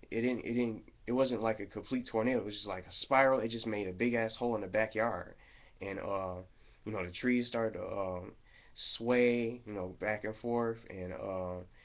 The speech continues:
it was this one particular tree that, that was directly behind our house in our backyard that was, you know, large enough to crush the house. So if it was to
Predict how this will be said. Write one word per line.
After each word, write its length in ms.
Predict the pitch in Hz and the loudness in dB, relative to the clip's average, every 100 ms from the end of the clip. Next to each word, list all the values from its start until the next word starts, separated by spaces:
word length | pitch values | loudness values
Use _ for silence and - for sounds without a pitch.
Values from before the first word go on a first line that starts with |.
| - - | -12 -2
it 80 | |
was 140 | 120 110 | -2 0
this 140 | 107 | -4
one 220 | 101 120 | 0 2
particular 460 | 131 135 143 120 107 | 2 -2 -2 -2 -4
tree 480 | 95 127 120 90 - - | -2 0 0 -2 -10 -12
that, 360 | 101 92 92 - - - - 85 - | -4 -4 -4 -8 -20 -20 -14 -12 -6
that 180 | 98 95 | -4 -2
was 240 | 92 - - - | -4 -8 -12 -10
directly 440 | 104 95 120 120 | -4 2 2 2
behind 520 | 117 98 - 107 107 101 | -2 -2 -2 0 0 -2
our 120 | 95 | -6
house 500 | - 123 92 90 - | -4 -2 -2 -4 -10
in 100 | 101 | -6
our 140 | 95 | -6
backyard 640 | 92 101 98 110 110 92 90 | -2 -2 0 2 2 0 -4
that 160 | 95 | -6
was, 180 | 90 87 87 - - | -6 -10 -14 -20 -18
you 140 | 101 95 | -10 -6
know, 240 | 87 87 - - - | -6 -6 -14 -20 -18
large 480 | 95 107 117 123 117 | -2 4 6 6 2
enough 360 | 107 95 87 90 - - - - - | -2 -4 -6 -10 -18 -20 -20 -14 -4
to 340 | 107 92 90 - | -2 -2 -4 -10
crush 280 | - 120 117 | -2 0 0
the 80 | - | -4
house. 500 | 98 120 - - - - - - | -2 -2 -2 -8 -16 -16 -20 -10
So 200 | - 98 | -2 0
if 140 | 98 | 2
it 80 | 110 | 0
was 220 | 104 92 | -2 -6
to 100 | - | -8